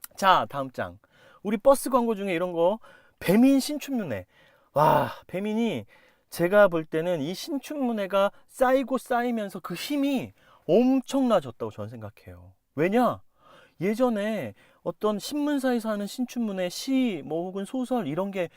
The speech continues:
이거보다 요즘엔요, 대-, 제일 기획 공모전 상 받은 거보다 배민 신춘문예 상 받으면 그걸 더 자랑시 여기고 기업들도 그걸 더 좋아합니다.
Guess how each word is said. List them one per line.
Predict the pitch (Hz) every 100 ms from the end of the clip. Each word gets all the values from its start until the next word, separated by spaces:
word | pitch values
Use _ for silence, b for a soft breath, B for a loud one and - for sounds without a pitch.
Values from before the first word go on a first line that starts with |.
| b -
이거보다 | 202 196 170 240 135 b b b
요즘엔요, | 208 226 240 233 240
대-, | - -
제일 | - 226 294
기획 | 262 240
공모전 | - 180 202 208 202 196
상 | 240 254
받은 | 226 196
거보다 | 160 165 233 165 B B -
배민 | 156 226 269
신춘문예 | 262 262 254 254 233 214 180
상 | 226 226
받으면 | 208 196 240 147 b b
그걸 | - 202 285
더 | 247
자랑시 | - 147 156 165 147
여기고 | 131 160 226 B B
기업들도 | - 226 - 196 180
그걸 | 196
더 | 156
좋아합니다. | 135 131 117 98 90